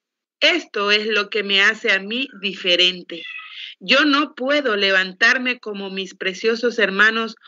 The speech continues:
Oral Roberts, Tommy Osborne, Tommy Heath y los demás,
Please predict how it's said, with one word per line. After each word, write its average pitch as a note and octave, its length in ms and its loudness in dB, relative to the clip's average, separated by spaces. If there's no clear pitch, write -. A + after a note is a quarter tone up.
Oral G#3+ 360 4
Roberts, G3+ 580 -2
Tommy A3+ 540 0
Osborne, G#3+ 560 0
Tommy A#3+ 560 4
Heath C#4+ 360 2
y B3+ 120 4
los B3+ 160 4
demás, C4 440 0